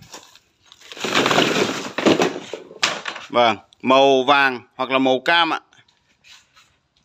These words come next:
Các loại bạt trần chống nóng nhé, chuyên dùng cho trang trại, căng bạt. Hàng xịn sò luôn. Máy quạt thóc này, quạt hút thì đầy đủ loại.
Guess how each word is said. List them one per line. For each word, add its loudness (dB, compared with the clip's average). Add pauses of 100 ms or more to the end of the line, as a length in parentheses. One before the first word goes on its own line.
(600)
Các 0
loại 4
bạt 2 (120)
trần 0
chống 0
nóng 2
nhé, -4 (200)
chuyên 0
dùng 4
cho 0
trang 0
trại, -2 (120)
căng -2
bạt. 2 (1600)
Hàng 0
xịn -4
sò 4
luôn. 2 (1400)
Máy 2 (100)
quạt 2
thóc 0
này, -4 (500)
quạt 2
hút -8
thì -10
đầy 4
đủ -2
loại. 0